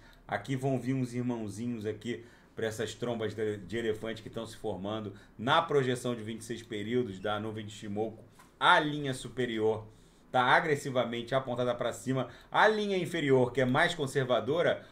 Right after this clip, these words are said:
ou seja, não é tão arisca quanto a superior, também já embicou pra cima. Ou seja, vem coisa boa aí. Já já a B T C explode pra cinquenta e cinco mil dólares.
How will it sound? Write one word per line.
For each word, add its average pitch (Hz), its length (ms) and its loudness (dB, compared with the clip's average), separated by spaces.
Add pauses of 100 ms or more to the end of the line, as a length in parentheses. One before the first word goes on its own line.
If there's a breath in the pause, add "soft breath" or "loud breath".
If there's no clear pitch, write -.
(100 loud breath)
ou 127 140 2
seja, 131 340 2
não 135 200 2
é 165 80 6
tão 190 300 2
arisca 139 640 2 (240 loud breath)
quanto 139 340 4
a 123 80 4
superior, 131 800 2 (300 loud breath)
também 160 500 6
já 156 520 6
embicou 160 640 0
pra 160 200 6
cima. 151 520 -4 (240 loud breath)
Ou 160 140 2
seja, 135 360 2
vem 147 180 0
coisa 170 320 2
boa 139 300 8
aí. 135 260 2 (340 loud breath)
Já 160 280 6
já 151 180 8
a 147 60 8
B 143 140 4
T 135 160 -2
C 139 200 -2
explode 156 760 4
pra 135 180 0
cinquenta 135 440 -4
e 127 60 0
cinco 123 260 -6
mil 120 220 -2
dólares. 127 440 2